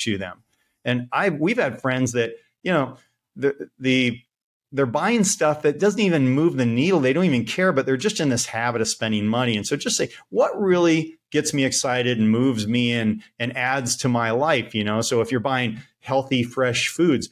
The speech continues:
yeah, that costs money. Keep spending that money 'cause that matters. But often people are spending money just mindlessly without realizing. So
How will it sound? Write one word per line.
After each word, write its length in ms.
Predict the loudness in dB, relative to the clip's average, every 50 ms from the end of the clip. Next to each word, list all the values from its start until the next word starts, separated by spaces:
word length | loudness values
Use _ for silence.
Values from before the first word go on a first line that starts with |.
| _ _ _ _ _
yeah, 260 | _ -2 -2 0 0 0
that 200 | 0 -2 -2 0
costs 280 | -2 -2 -2 -2 -2
money. 280 | 0 0 2 2 2 0
Keep 200 | 0 -2 -2 -2
spending 340 | -2 -4 -2 0 0 0 0
that 160 | 0 0 0
money 200 | 0 0 0 0
'cause 140 | 0 -2 -2
that 180 | -2 -2 -2 -2
matters. 420 | -2 -2 -2 0 0 -2 -2 -6 -10 -16 -20 -20 _ _ _
But 100 | -2 0 0
often 360 | 0 0 0 0 0 -2 -2
people 240 | 0 0 -2 0 0 -2
are 60 | -2
spending 340 | -2 -2 -2 0 0 0 0
money 340 | 0 0 0 0 0 -2 -2
just 320 | -4 -4 -4 -4 -2 -2
mindlessly 720 | -2 0 0 0 0 0 2 0 0 0 0 0 0 0
without 320 | 0 0 0 -2 -2 -2
realizing. 520 | -2 0 0 0 0 0 -2 -4 -8 -8 -6
So 220 | -2 -2 -2 -4